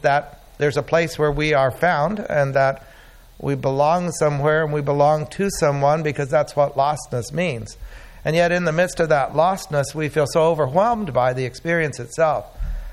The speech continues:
uh, that we're not filled with thanksgiving on Thanksgiving Sunday,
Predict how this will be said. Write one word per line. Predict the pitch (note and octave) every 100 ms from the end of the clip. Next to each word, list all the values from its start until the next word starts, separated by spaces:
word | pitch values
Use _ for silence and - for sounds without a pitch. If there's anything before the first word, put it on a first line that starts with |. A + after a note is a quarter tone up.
| - -
uh, | B2+ B2+
that | B2 B2+ B2+ -
we're | G#2 C#3 C#3
not | C3+ D3+ F3+ -
filled | - F3+ G3
with | C3+ B2+ -
thanksgiving | D3 C3+ B2+ - C3+ C3 C#3+ E3
on | B2+
Thanksgiving | A#2+ - - - B2 A#2+ A2+
Sunday, | B2+ A#2+ A2+ A2